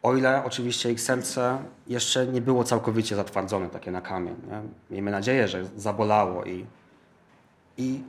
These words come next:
chociaż niektórych popchnęło do nawrócenia, do upamiętania się. Dalej Jezus mówi: „Roślina, której nie zasadził mój Ojciec Niebieski,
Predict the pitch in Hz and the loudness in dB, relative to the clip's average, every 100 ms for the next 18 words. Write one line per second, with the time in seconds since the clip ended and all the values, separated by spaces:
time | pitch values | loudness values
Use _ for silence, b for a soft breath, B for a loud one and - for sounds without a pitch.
0 | - - - 139 117 120 - 135 113 - | -16 -10 -6 -2 2 2 2 2 2 2
1 | 113 - 120 117 98 98 95 92 - 90 | -2 0 4 4 4 0 -2 -6 -8 -8
2 | 90 92 95 117 107 101 95 95 90 87 | -8 -8 -8 -2 -2 0 -2 -4 -4 -8
3 | - - _ _ _ _ _ _ _ _ | -12 -18 _ _ _ _ _ _ _ _
4 | - - - - _ _ _ _ _ _ | -20 -18 -18 -20 _ _ _ _ _ _
5 | _ _ _ _ _ _ _ _ _ B | _ _ _ _ _ _ _ _ _ B
6 | B - 117 123 104 104 101 98 110 117 | B 0 2 2 -2 -4 -4 -2 -2 -4
7 | b b b b _ _ 117 117 143 160 | b b b b _ _ 0 2 4 4
8 | 185 - 139 117 120 117 110 139 143 127 | 4 2 2 2 2 0 0 0 2 0
9 | 104 107 117 120 110 95 110 113 - 127 | 0 -2 -2 -2 -2 -2 -2 -2 -6 -8